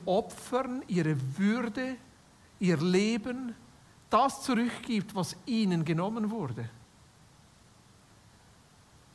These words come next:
Vielleicht ist es eine zu einfache Vorstellung, aber ich stelle mir dann vor, wie Adolf Hitler zusehen muss, wie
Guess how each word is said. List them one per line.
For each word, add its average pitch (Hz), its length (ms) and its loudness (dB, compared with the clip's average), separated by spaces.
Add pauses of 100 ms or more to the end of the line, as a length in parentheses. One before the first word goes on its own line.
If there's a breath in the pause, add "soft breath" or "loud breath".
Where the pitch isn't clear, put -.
(120)
Vielleicht 196 340 2
ist - 160 -4
es 170 100 0
eine 165 220 2
zu 185 200 -4
einfache 165 540 0
Vorstellung, 143 680 -6
aber 160 160 -4
ich 269 180 -6
stelle 214 260 -4
mir 190 120 0
dann 170 180 -2
vor, 180 420 -4 (800 loud breath)
wie 165 120 -2
Adolf 214 400 0
Hitler 226 420 -4
zusehen 214 520 -4
muss, 147 460 -4 (580 loud breath)
wie 175 100 -2